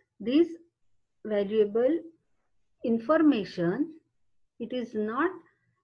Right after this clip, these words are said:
confined to one or other sys-, सिम्प्टम. म्हणजे ही फक्त जे काही आपल्याला मॉडॅलिटीज वगैरे मिळतात आहे, त्या फक्त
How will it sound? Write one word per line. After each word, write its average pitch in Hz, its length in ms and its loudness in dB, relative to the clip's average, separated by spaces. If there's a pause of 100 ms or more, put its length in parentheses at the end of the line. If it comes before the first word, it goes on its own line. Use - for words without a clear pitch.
(140)
confined 285 760 2
to 349 260 0 (440)
one 285 460 -2
or 294 200 2 (420)
other 233 240 0
sys-, 226 360 -4 (460)
सिम्प्टम. 180 400 -2 (440)
म्हणजे 233 300 -2 (220)
ही 269 120 -6
फक्त 254 360 -2 (600)
जे 233 200 0
काही 254 220 0
आपल्याला 240 600 -2
मॉडॅलिटीज 220 680 -4
वगैरे 226 280 2
मिळतात 220 440 -2
आहे, 226 240 0
त्या 240 180 2 (100)
फक्त 240 320 -4